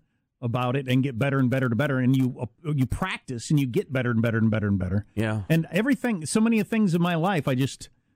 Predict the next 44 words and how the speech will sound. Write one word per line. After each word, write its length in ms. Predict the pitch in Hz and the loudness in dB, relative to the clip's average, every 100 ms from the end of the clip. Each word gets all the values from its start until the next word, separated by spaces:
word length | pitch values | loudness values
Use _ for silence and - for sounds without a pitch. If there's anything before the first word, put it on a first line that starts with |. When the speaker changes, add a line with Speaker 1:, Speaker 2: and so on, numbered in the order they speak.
| _ 156 | _ -2
Speaker 1:
just 200 | 143 147 | 0 0
be, 260 | 151 131 - | 0 -2 -2
how 160 | 185 | 2
much, 240 | 233 - - | 2 0 -10
how 120 | - 233 | -4 -2
much 220 | 269 - | -2 -4
talent 320 | 220 226 170 | -4 -4 -2
do 100 | 175 | 0
I 80 | 170 | 0
have 200 | 170 156 | 0 -2
for 200 | - 151 | -2 -2
it 80 | 135 | 0
right 280 | 135 185 - | -2 -2 -2
this 180 | 180 175 | 0 2
instant? 500 | 156 - 110 - - | 0 0 -4 -4 -4
Speaker 2:
Mm-hmm. 200 | 120 117 | -2 0
Speaker 1:
"Eh, 80 | 240 | 0
it 60 | |
doesn't 160 | 233 214 | 0 0
look 120 | 175 | 0
like 140 | 180 143 | -2 0
much. 240 | 131 - | -2 -2
Never 300 | 156 139 147 151 | 0 0 0 0
do 100 | 156 | 0
that 140 | 151 | 0
again." 140 | 123 - | 0 2
Speaker 2:
Never 120 | 107 | 2
Speaker 1:
in 40 | - | 0
my 80 | 214 | 0
Speaker 2:
mind 140 | 185 | 0
Speaker 1:
life. 60 | 180 | -2
Speaker 2:
then. 140 | 175 - _ - | -4 -8 _ 0
Speaker 1:
Never 280 | 151 247 320 | 2 2 0
mind 300 | 330 311 262 | 2 2 0
then. 180 | 208 208 | 0 0
Speaker 2:
Check 180 | 160 165 | 0 0
it 60 | 185 | -2
off 140 | 170 | 0
the 80 | 208 | 0
list. 280 | 220 202 - | 0 2 0
Never 80 | - | 2
Speaker 1:
<laughs> 0 | 208 208 | 0 0
Exactly. 0 | 208 | -2
Speaker 2:
again. 180 | 226 196 | -2 -4